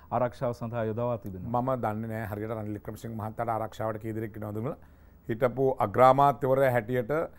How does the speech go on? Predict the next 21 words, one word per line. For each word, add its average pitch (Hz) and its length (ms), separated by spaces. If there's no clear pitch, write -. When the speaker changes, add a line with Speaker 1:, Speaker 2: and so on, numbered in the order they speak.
Speaker 2:
ඔබ 139 180
දන්නවද, 139 460
අ, 117 140
සජිත් 117 360
ප්‍රේමදාස 143 420
මහත්මයාගේ 135 600
අම්මට 123 420
කොළඹ 143 300
නිවසක් 131 460
සහ 143 220
පොලිසිය 139 360
සහ 143 180
ආරක්ෂකයන් 139 580
දීලා 143 180
තියෙනවා 143 160
කියලා 143 140
ඔබ 156 80
දන්නවද? 107 240
Speaker 1:
ඒ, 131 160
ඒක, 120 220
ඒක 107 200